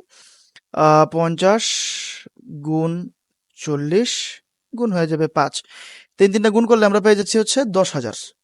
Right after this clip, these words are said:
ঠিক আছে, তিনটা গুণ করলে আমরা পেয়ে যাচ্ছি হচ্ছে দশ হাজার। আমি কিন্তু আগে এখন বেসিকটা শুধু বুঝাই দিচ্ছি। ঠিক আছে, তিনটা গুণ করলে আমরা হচ্ছে পেয়ে যাচ্ছি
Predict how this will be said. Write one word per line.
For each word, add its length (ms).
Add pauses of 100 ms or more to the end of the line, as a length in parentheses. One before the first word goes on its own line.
(560)
ঠিক 100
আছে, 160
তিনটা 220
গুণ 140
করলে 180
আমরা 160
পেয়ে 160
যাচ্ছি 240
হচ্ছে 240
দশ 180
হাজার। 180
আমি 100
কিন্তু 180
আগে 200
এখন 240
বেসিকটা 400
শুধু 180
বুঝাই 280
দিচ্ছি। 300 (480)
ঠিক 120
আছে, 140
তিনটা 220
গুণ 140
করলে 180
আমরা 140
হচ্ছে 220
পেয়ে 220
যাচ্ছি 260